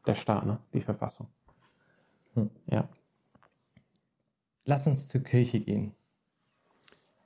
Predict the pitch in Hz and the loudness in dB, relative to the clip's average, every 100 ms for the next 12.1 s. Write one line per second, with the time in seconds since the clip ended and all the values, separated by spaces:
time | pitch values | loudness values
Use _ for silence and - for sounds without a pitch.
0 | - 135 151 139 156 147 135 113 110 104 | -8 -4 -2 0 6 8 8 6 4 4
1 | 101 101 - 127 123 117 120 101 101 - | 2 0 -2 2 4 4 0 0 -2 -6
2 | _ _ _ _ - - - - _ _ | _ _ _ _ -8 -6 -8 -12 _ _
3 | _ - _ 143 135 156 165 156 147 135 | _ -20 _ 2 6 6 6 6 4 2
4 | - 139 147 151 151 135 - _ - 127 | 0 2 2 2 2 -2 -8 _ 2 6
5 | 165 160 151 139 139 135 131 127 123 - | 8 6 6 6 6 6 6 4 0 0
6 | 120 110 117 110 - 120 120 131 156 151 | -2 -2 -8 -8 0 2 2 4 4 2
7 | - 151 135 135 131 127 123 123 - 117 | 2 0 2 0 2 0 0 -2 -2 -6
8 | - _ _ _ _ _ _ _ _ _ | -6 _ _ _ _ _ _ _ _ _
9 | _ _ _ _ _ _ - - 139 131 | _ _ _ _ _ _ -10 4 6 6
10 | 131 202 208 127 120 120 127 139 135 127 | 6 6 6 6 2 2 4 4 4 2
11 | 123 127 117 127 135 120 120 113 113 110 | 0 0 2 4 4 4 4 2 2 -2